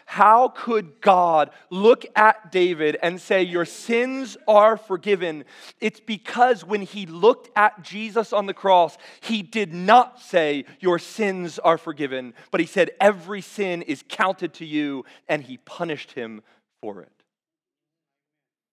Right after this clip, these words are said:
There is no injustice with God. Every sin will be punished,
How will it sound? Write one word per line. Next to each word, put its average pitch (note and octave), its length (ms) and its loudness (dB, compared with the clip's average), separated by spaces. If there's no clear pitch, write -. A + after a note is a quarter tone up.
There B2+ 140 -6
is C#3+ 180 -10
no C#3+ 240 0
injustice B2+ 720 -6
with G#2+ 220 -20
God. F#2+ 400 -10
Every C3 360 -6
sin A#2+ 380 -14
will G#2+ 120 -14
be G2+ 120 -16
punished, - 580 -20